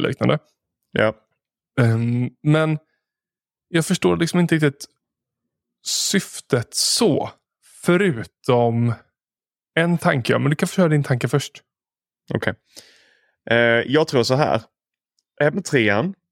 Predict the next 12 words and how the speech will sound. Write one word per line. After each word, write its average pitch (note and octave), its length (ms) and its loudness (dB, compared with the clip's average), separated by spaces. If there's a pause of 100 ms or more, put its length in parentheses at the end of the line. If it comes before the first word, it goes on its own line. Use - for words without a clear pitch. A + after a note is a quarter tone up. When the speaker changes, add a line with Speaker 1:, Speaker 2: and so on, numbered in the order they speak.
(160)
Speaker 2:
satt, - 280 -2
slängde A#2+ 320 0
man A2+ 120 2
ut G2+ 220 -2
lite A2+ 300 0
för G#2 100 0
att F#2+ 60 -2
man G2 120 -2
var G2 120 0
rädd G2 340 0
för, F#2 600 -2
eh, E2 480 0